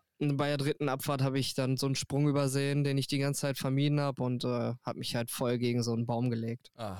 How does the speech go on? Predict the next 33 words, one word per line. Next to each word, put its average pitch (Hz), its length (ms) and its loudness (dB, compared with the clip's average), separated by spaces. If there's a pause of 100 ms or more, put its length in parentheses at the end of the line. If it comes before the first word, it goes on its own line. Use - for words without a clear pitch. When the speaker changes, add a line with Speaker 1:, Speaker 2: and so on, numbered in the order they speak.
(100)
Speaker 2:
scheiße. 98 480 -10 (180)
Speaker 1:
Aber, 123 440 -2
aber 123 220 -2
richtig, 131 380 -2
ne? 131 340 2 (300)
Fahrrad 143 460 -2
war 139 280 0 (120)
beim 151 240 0
Sch-, - 180 -2
in 165 160 2
der 196 100 2
Luft, 180 420 0 (400)
war 143 300 0
einfach 147 260 -2
das 151 160 0
Hinterrad 160 440 0
unter 151 240 0
meinen 139 240 0
Eiern 156 320 -2
und 147 100 -2
ich 143 100 -6
hab - 100 -6
einfach 139 220 -2
nur 139 100 2
noch 139 160 0
Schiss - 260 -2
gehabt, 143 240 -2
dass 135 120 0
ich - 60 -6
mir 143 120 0
die 135 100 2
Eier 139 200 -2
einklemme. 131 480 0